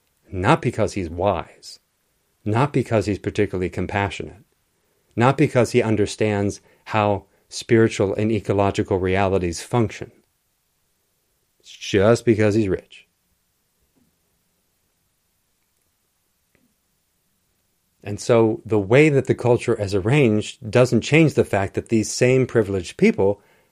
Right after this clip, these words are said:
lack the fuller happiness and liberation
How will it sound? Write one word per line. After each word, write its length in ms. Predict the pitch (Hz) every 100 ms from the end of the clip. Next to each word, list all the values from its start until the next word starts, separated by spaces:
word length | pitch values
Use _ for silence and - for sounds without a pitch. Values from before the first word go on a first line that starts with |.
| _ _
lack 460 | 98 107 123 147 -
the 100 | 113
fuller 440 | - - 170 135
happiness 540 | 107 110 - 104 104 -
and 240 | 107 104
liberation 1000 | 107 98 95 98 104 131 120 - 87 80